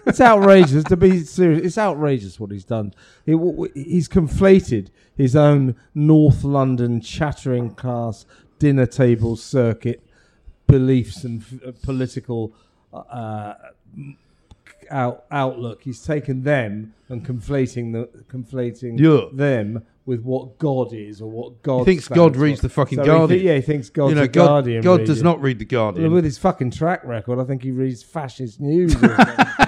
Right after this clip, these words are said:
Speaker 1: I mean, you know, fucking look at the state of the world.
Speaker 2: Yeah.
Speaker 1: This guy's not a Guardian reader.
Speaker 2: I don't think he is, no.
Speaker 1: Yeah.
Speaker 2: Also, what fucking right does this wanker have to say that he talks to God or he speaks for God? How does he manage to do that?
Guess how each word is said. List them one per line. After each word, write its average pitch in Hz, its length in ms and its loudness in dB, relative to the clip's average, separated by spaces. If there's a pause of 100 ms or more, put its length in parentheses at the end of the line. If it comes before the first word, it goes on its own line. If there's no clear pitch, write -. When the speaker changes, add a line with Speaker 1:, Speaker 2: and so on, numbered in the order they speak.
(560)
Speaker 1:
I 123 80 -2
mean, 135 320 0
you 151 140 0
know, 127 340 0
fucking 156 380 -2
look 202 120 0
at 208 60 -2
the 170 80 0
state 175 320 2
of 156 80 -2
the 156 100 6
world. 160 600 2
Speaker 2:
Yeah. 135 320 -6 (120)
Speaker 1:
This 143 120 -12
guy's 156 280 -2
not 170 160 -4
a 135 40 -6
Guardian 135 580 0
reader. 113 320 -2
Speaker 2:
I 151 60 2
don't 170 200 2
think 165 180 -2
he 147 120 0
is, 135 220 -2
no. 131 180 -4
Speaker 1:
Yeah. 135 360 -10
Speaker 2:
Also, 294 280 0
what 285 180 -8
fucking 262 400 -10
right 226 240 -8
does 156 160 -12
this 165 140 -10
wanker 156 540 -12 (240)
have 151 340 -8
to 139 120 -14
say 147 260 -8
that 139 120 -12
he 143 100 -12
talks 170 340 -8
to 180 100 -12
God 208 260 -8
or 143 100 -12
he 147 60 -12
speaks 196 400 -10
for 190 400 -6
God? 202 300 -6
How 220 120 -4
does 254 120 -10
he 233 80 -10
manage 220 280 -8
to 202 40 -20
do 214 220 -8
that? 220 220 -8